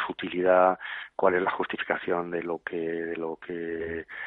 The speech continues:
impone, por ejemplo, en términos de austeridad, si está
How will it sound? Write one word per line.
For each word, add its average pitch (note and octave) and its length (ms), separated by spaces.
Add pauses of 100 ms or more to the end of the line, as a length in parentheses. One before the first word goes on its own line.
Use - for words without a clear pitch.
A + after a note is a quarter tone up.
(300)
impone, F2+ 440
por F2+ 140
ejemplo, E2+ 480
en D#2+ 100
términos D#2+ 340
de E2+ 60
austeridad, F2 680 (480)
si G#2 100
está - 220